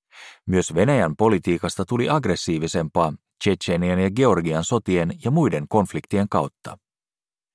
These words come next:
Rajavaltioiden itsenäisyys muodosti kuvitteellisen uhan valtaansa keskittävälle Venäjälle – samoin islaminuskon leviäminen.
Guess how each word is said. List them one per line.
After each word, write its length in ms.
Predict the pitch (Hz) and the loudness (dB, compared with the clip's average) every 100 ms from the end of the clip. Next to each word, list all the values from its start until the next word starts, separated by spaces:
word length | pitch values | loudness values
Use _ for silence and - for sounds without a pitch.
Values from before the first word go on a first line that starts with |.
| _ - - - _ - | _ -20 -20 -20 _ -8
Rajavaltioiden 800 | 82 92 139 113 87 90 87 87 | 2 4 4 2 2 0 2 0
itsenäisyys 720 | 123 170 90 73 73 82 78 | -2 -2 -4 -4 -4 -4 -2
muodosti 440 | 92 90 85 - 101 | 0 2 2 -2 -6
kuvitteellisen 760 | - 85 76 - 80 82 98 95 | -4 -4 -4 -2 -2 -2 -4 -4
uhan 380 | 123 110 104 104 | -2 0 0 2
valtaansa 500 | 135 110 90 165 - | 2 2 -2 -2 -4
keskittävälle 680 | 113 - 98 - 95 98 101 | -4 -4 -6 -2 0 2 0
Venäjälle – 520 | 131 131 78 76 80 73 _ _ _ | 0 0 0 0 -4 -6 _ _ _
samoin 420 | - 110 73 73 76 | -4 -2 0 -4 -4
islaminuskon 720 | 123 90 80 80 90 127 117 | -4 -2 -2 -2 -2 -2 0
leviäminen. 600 | 90 80 64 60 55 | 0 -2 -4 -12 -16